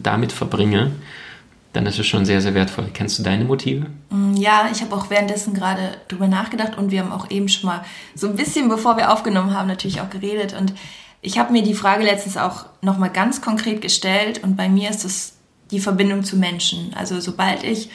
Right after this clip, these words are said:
Speaker 2: zwischenmenschlich, und das passiert bei mir immer relativ schnell und auch relativ intensiv, ähm, und das ist, das ist einfach für mich wie so eine Leidenschaft. Ich liebe es, Dinge über Menschen zu erfahren, auch zu geben,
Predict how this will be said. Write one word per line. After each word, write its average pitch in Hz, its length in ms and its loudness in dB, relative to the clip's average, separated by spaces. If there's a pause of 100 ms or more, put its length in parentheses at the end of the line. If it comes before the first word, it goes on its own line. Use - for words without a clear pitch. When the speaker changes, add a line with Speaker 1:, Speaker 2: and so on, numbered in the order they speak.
(240)
Speaker 2:
zwischenmenschlich, 214 880 2
und 190 120 0
das 190 140 -4
passiert 196 380 -2
bei 196 100 2
mir 185 140 2
immer 180 200 -2
relativ 196 540 0 (260)
schnell 226 460 4
und 190 140 -2
auch 185 180 0 (180)
relativ 190 460 0
intensiv, 196 1000 2
ähm, 185 300 2
und 190 100 -6
das - 120 -6
ist, - 180 -8 (160)
das 196 160 -4
ist - 160 -8
einfach 202 220 0
für - 140 -2
mich 196 200 0
wie 214 100 2
so 208 100 0
eine 180 120 2
Leidenschaft. 196 560 2
Ich 190 160 -10
liebe 196 240 0
es, - 200 -4 (300)
Dinge 208 160 2
über 208 140 4
Menschen 196 320 2
zu 208 120 -4
erfahren, 175 640 -4
auch 190 240 -2 (400)
zu 233 280 2
geben, 202 760 4